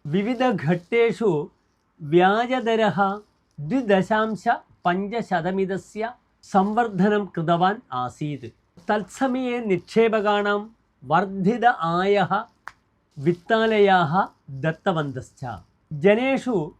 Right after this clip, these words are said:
ജ്ഞാനഗുണാനി പ്രദാതും സ്വസ്യ ആയുഃ വപുശ്ച സമർപ്പിതസ്യ വിശ്വഗുരോഃ ശ്രീനാരായണഗുരുദേവസ്യ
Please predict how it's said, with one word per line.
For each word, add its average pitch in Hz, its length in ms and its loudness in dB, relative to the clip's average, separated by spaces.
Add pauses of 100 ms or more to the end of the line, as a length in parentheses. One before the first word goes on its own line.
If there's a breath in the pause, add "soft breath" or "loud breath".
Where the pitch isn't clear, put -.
(120)
ജ്ഞാനഗുണാനി 214 1000 0
പ്രദാതും 185 560 2 (300)
സ്വസ്യ 220 460 -2 (420)
ആയുഃ 214 440 0 (540)
വപുശ്ച 156 640 0 (460)
സമർപ്പിതസ്യ 233 920 0 (340)
വിശ്വഗുരോഃ 196 840 0 (600)
ശ്രീനാരായണഗുരുദേവസ്യ 208 1900 0